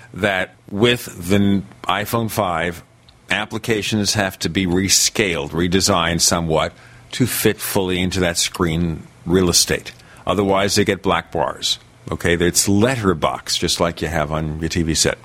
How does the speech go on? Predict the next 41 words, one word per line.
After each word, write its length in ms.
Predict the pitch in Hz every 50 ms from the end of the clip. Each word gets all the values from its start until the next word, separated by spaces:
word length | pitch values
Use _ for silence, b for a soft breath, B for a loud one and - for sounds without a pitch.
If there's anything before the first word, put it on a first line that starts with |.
| - - -
Okay? 280 | - - 117 135 143 - - b b b b b b b b b
So 180 | - - 113 104
you 120 | 101 104
have 100 | 101 92
a 40 | 92
slight 440 | - - - 110 113 117 120 113 -
bit 140 | 117 110
of 80 | 107 98
letterboxing. 720 | 110 123 113 113 98 87 92 87 82 - - - 71 - - B B B B B B B B -
What 340 | - 120 120 131 160 196 202
happens 560 | 180 180 175 170 165 - 143 135 127 113 135
in 240 | 113 117 123 117 117
Android 760 | - 117 113 113 123 135 139 120 107 104 98 92 87 82 73
land 600 | 78 78 78 67 67 64 60 64 78 80 71 - B B B B B B - - -
when 160 | - 101 104
you 100 | 104 101
have 180 | 107 104 98 -
so 140 | - 113
many 180 | 107 104 101 98
different 280 | 95 101 - 107 95 -
screen 320 | - - - 113 113 110
sizes? 640 | - - 101 85 76 73 73 - 80 69 - - B B B B B B -
Is 140 | 127 117 120
it 100 | 123 110
like 300 | 110 107 110 110 - -
the 200 | 92 85 104 101
Mac 340 | 104 104 104 104 107 -
or 100 | 104 98
Windows 460 | 95 95 104 107 101 104 104 104 101 95
where 140 | 101 98
everything 340 | 95 95 101 98 - 101 98 90
scales 460 | - - - 107 98 95 95 90 104
up 180 | 95 87 -
automatically? 680 | 87 76 80 82 80 78 73 78 92 113 - - 131 123
What 160 | 107 98 104
do 60 | 117
you 80 | 117 113
have? 360 | 113 120 135 135 - - -
What's 180 | 87 87 -
the 60 | - -
situation? 680 | - 107 95 - - 107 107 113 117 - - - -